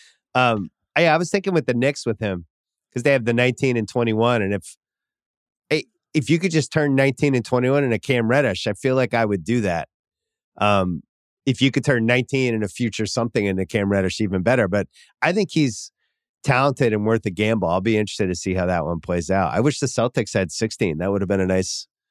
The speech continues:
Celtic, uh, something for him, but I'm down with that. Uh, do, do we ever hear Kyle Kuzma's name again?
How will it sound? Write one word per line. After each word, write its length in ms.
Celtic, 520
uh, 300
something 380
for 160
him, 140
but 200
I'm 140
down 200
with 100
that. 220
Uh, 340
do, 760
do 120
we 160
ever 160
hear 180
Kyle 260
Kuzma's 440
name 180
again? 320